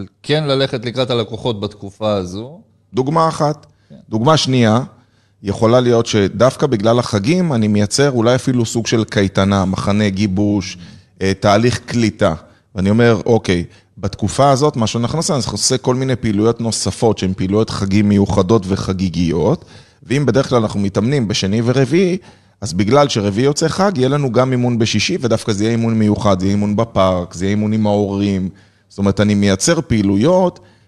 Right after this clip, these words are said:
Speaker 2: שהן קצת שונות ומגוונות. במקום להיכנע, לשכב על הגב, להגיד, "אין לי מה לעשות, החגים, אנשים לא נרשמים בחגים", להגיד, "להפך, אתה לא רוצה לפספס את החגים."
Speaker 1: נכון, האמת היא שזה באמת, אה,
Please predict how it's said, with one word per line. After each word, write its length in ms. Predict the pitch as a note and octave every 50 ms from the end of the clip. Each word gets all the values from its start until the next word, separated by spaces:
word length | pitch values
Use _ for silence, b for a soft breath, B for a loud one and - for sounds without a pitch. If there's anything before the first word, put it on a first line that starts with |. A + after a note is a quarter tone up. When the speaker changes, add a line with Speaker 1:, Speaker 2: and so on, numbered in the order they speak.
| b
Speaker 2:
שהן 300 | - - - A#2+ A2 G#2
קצת 320 | G2 - - - D3+ D3 -
שונות 240 | D3 C3+ D3 C#3 A#2+
ומגוונות. 640 | C3 C3+ C3 A#2 G#2 A2 A2 G2+ G#2+ G#2+ G#2+ G2 E2+
במקום 360 | F2+ G2 G#2 - - E3 E3 D#3
להיכנע, 500 | D3 C3 A2+ G#2+ - G#2+ G#2+ A2+ A2+ G#2+
לשכב 360 | G2 G2 - - A#2 G#2+ G#2
על 80 | G#2+
הגב, 240 | G#2 G2 G#2 G2+ F#2
להגיד, 320 | G2+ G2+ G2+ G#2 A2 G2+ -
"אין 160 | - A2+ A#2
לי 60 | A#2
מה 160 | A2+ A2 G#2+ G#2
לעשות, 400 | G2+ G2+ G2 - A#2 G2+ - -
החגים, 480 | F2 - - G2 F#2+ G#2+ A2 G#2+ G2 F2+
אנשים 300 | F#2 F#2+ - G#2+ G#2 G#2
לא 60 | G#2
נרשמים 320 | G#2+ G2+ F#2 - G2+ G2
בחגים", 360 | F#2+ E2+ - F#2 G2+ B2+ C3+
להגיד, 260 | A2 G2 G2 G2 E2+ F#2+
"להפך, 480 | F#2+ F#2 B2 C3+ - - G2 - -
אתה 140 | E2+ - -
לא 80 | G2+ G#2+
רוצה 280 | A#2 A2+ - - D#3
לפספס 480 | D#3+ G3 - - F#2 - - F#2 F2+ -
את 60 | -
החגים." 400 | F2 D#2+ F2 E2+ E2+ E2+ E2 D2+ - _ _ -
Speaker 1:
נכון, 320 | G#2 F#2+ - A#2 G2+ F2+
האמת 280 | E2+ F#2 G2+ B2 D3+ D3+
היא 80 | F3 D#3+
שזה 420 | - D#3 B2 G#2+ G#2+ G#2+ G2+ F#2+ F2
באמת, 400 | F2 - A2 A2 A#2+ B2 A#2+ -
אה, 40 | C3